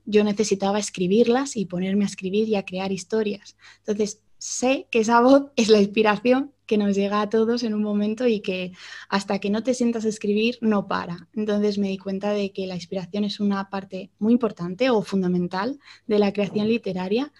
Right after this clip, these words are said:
y es a lo que más peso le doy porque es de donde nace nuestra vocación y de donde nacen todas las historias que queremos escribir.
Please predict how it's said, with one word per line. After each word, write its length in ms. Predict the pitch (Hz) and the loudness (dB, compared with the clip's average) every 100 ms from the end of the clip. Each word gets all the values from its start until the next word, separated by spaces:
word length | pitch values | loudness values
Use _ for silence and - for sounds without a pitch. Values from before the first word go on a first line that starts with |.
| - - - - | -20 -20 -20 0
y 120 | 220 | 2
es 140 | 226 | 2
a 80 | 269 | 2
lo 220 | 262 247 240 | 4 2 0
que 120 | 220 | 0
más 360 | 220 226 240 | 2 0 -2
peso 300 | - 254 262 | 0 2 6
le 120 | 247 226 | 6 6
doy 220 | 233 269 | 4 2
porque 440 | 277 220 208 208 220 | 0 -4 -2 -2 -2
es 180 | - - | -4 0
de 140 | 214 | 2
donde 360 | 202 208 202 196 | 4 2 2 2
nace 880 | 208 240 285 277 262 262 254 254 247 | 2 4 2 2 2 2 2 2 4
nuestra 340 | 240 240 240 | 2 0 0
vocación 720 | 240 233 220 262 285 302 285 | 0 0 -6 -2 0 2 2
y 80 | 233 | 2
de 100 | 208 | 0
donde 280 | 196 196 196 | -2 -4 -4
nacen 380 | 202 202 226 226 | -6 -4 -2 0
todas 160 | 214 | 0
las 160 | 220 208 | 0 -2
historias 420 | 202 196 208 208 | -6 -2 -2 -2
que 300 | - 180 170 | -4 -2 -2
queremos 320 | 170 175 202 202 | -4 -2 -2 -2
escribir. 540 | 185 - 160 175 165 | -4 -8 -8 -8 -8